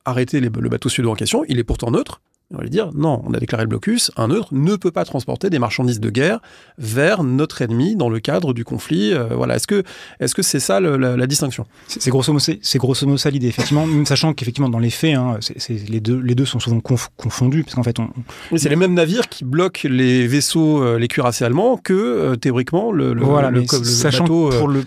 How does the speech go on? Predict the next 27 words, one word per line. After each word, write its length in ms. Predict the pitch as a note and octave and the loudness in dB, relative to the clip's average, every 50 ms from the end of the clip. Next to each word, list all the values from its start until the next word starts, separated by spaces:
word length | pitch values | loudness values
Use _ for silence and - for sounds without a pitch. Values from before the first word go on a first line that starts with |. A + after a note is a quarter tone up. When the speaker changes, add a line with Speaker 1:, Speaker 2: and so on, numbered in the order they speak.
| - | -6
Speaker 2:
blocus 380 | D3+ C3 C3 C3+ C#3+ - C#3+ C3 | -10 -4 -2 0 0 0 -2 -2
commercial 400 | - C#3+ C3 C#3 B2+ - F3+ E3+ | 0 0 2 2 2 2 0 0
est 100 | D#3 - | 2 2
une 80 | D3 C3+ | 0 2
dimension 340 | C3 C3+ C#3 B2+ - D3+ | 2 2 0 2 2 0
diplomatique 600 | C#3 B2 A#2+ C#3+ - D#3 D3 D3 C3 - G3+ G3+ - | 0 0 0 0 0 2 2 2 0 -2 -4 -6 -6
qui 140 | - - - | -8 -6 -4
va 80 | A2 A2 | -2 -2
entrer, 160 | A#2+ - F#3 | -2 -4 -4
puisqu'en 180 | F3 - - | -6 -4 -4
fait, 100 | A2 A2+ | -2 -2
il 60 | A2 - | -2 -4
y 40 | |
a 20 | G#2+ | -6
toute 120 | - - | -4 -2
une 100 | C3 A#2+ | -2 -2
pression 400 | - - - C3+ - - D#3 D3 | -2 0 0 0 0 2 0 0
qui 100 | C#3 B2+ | 0 0
est 20 | A#2 | 0
mise 120 | A#2 A2+ | -2 -2
sur 100 | - B2 | -2 0
les 100 | A#2 A#2+ | 2 4
neutres 380 | C3 C#3+ D3 D3 - - - - _ - - - - - _ | 4 4 2 0 -2 -6 -12 -12 _ -20 -20 -20 -20 -20 _
pour 180 | - - A#2+ A2+ | -4 -2 0 0
justement 340 | G#2+ A2 - C#3 C3+ C#3+ C3+ | 0 0 0 2 2 2 2
essayer 360 | A#2 - - A#2+ A#2 B2 B2+ | 0 0 0 0 2 2 0
de, 300 | A2 A2+ A2+ G#2+ G2+ | 0 0 -2 -2 -2